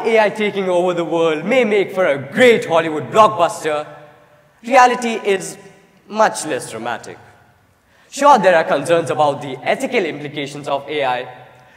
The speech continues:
but we humans still hold the power to decide how we want to use this technology. So as long as we don't give any of our A I creations any big red buttons, I think we'll be just fine. Thank you, and don't forget to unplug your computers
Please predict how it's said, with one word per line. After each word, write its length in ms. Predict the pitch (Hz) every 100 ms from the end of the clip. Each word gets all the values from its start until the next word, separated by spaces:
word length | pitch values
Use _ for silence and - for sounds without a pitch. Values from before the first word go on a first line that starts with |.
| _
but 180 | 175 185
we 180 | - 302
humans 420 | - 226 185 160
still 360 | - 311 285 208
hold 180 | 190 185
the 80 | 175
power 300 | 180 165 165
to 140 | 156
decide 380 | 151 143 143 135 - -
how 340 | 240 240 190
we 80 | 175
want 260 | 160 160 156
to 80 | 151
use 280 | 156 147
this 200 | 147 143
technology. 640 | 143 127 139 117 113 101 90 - _ _ _ _ _ _ _
So 180 | - 175
as 260 | 151 135
long 260 | 165 240 254
as 140 | 214
we 120 | 180 220
don't 200 | 226 190
give 180 | 220
any 320 | - 190 202 202
of 120 | 185
our 140 | 175
A 260 | 160 170 165
I 40 |
creations 640 | 160 160 160 151 151 147
any 340 | 143 151 165 143
big 340 | - 196 180 139
red 200 | 165 135
buttons, 600 | 180 165 135 127 131 - - _ _ _ -
I 180 | 247 262
think 280 | 214 190 160
we'll 160 | 151
be 140 | 127 139
just 460 | 147 139 - -
fine. 260 | 117 87 78 - _ _ _ _ _ _ _
Thank 380 | 254 233 202 120
you, 120 | 98 - - - -
and 160 | 135 139
don't 220 | 214 196
forget 300 | 170 165 139
to 60 | 143
unplug 380 | 135 170 151
your 120 | 139 131
computers 680 | 127 135 131 101 82 -